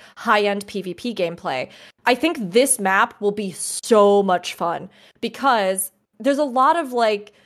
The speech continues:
spontaneous things that happen. And I'm curious to see if they always happen every single match or if it's something where one match you get this or that, or you might get all three, right? Because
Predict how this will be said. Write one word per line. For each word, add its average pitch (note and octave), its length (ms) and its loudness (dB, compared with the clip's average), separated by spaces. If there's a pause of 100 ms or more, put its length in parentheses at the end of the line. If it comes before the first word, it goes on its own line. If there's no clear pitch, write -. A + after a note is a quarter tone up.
(180)
spontaneous B3 800 -2
things G3+ 300 -4
that F3 120 -6
happen. F#3 480 -4
And - 160 -2
I'm A#3 80 -2
curious D4 320 -4
to C4+ 100 -10
see A#3+ 300 -4
if A3 140 -4
they G#3 140 0
always A3+ 380 2
happen G#3 540 -2
every G3+ 380 -4
single F#3 320 -8
match G3+ 440 -2
or A3 200 0
if A3+ 100 -6
it's G#3+ 160 -4
something G3+ 460 -4
where F3+ 340 -2 (220)
one A#3+ 240 2
match A3 320 0
you A3 40 -2
get G3+ 260 -2
this G3 300 0
or F3+ 200 -2
that, F3+ 340 2
or F#3 240 -4
you G3 60 -6
might G3+ 160 0
get G#3 80 0
all F#3 100 2
three, F#3 480 -4
right? F3 340 -2
Because G3+ 360 -6